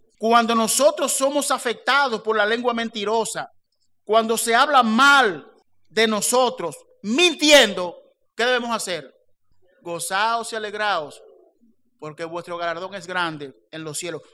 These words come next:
Porque así que persiguieron a los profetas que fueron antes de vosotros.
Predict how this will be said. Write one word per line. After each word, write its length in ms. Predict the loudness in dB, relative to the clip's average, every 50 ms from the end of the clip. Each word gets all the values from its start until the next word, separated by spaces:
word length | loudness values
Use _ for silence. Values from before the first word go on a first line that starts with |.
| _ _ _
Porque 240 | -10 -10 -6 -6 -6
así 240 | -4 -4 -6 -6 -4
que 320 | -4 -4 -4 -6 -10 -18 -20 _ _ _ _ _ _ _ _ _ _ _ _ _ _ _ _ _ _ _ -8
persiguieron 1160 | -8 -8 -8 -8 -10 -12 -14 -14 -12 -6 -2 -2 0 0 0 -2 -4 -6 -8 -10 -12 -16 _ _ _ _ _ _ -10
a 100 | -8 -8
los 140 | -8 -10
profetas 720 | -10 -14 -16 -14 -8 -6 -6 -6 -6 -8 -12 -14 -16 -16 -20 _ _ _ _ _ _ _ _ _ _ _ _
que 140 | -14 -14 -14
fueron 560 | -10 -6 -4 -2 -2 -2 -4 -6 -8 -12 -14 -18 _ _
antes 720 | -4 -4 -4 -4 -6 -10 -14 -14 -14 -14 -14 -16 -20 _ _ _
de 180 | -16 -14 -12 -10
vosotros. 720 | -10 -10 -10 -10 -10 -10 -12 -14 -18 -20 -20 -20 -20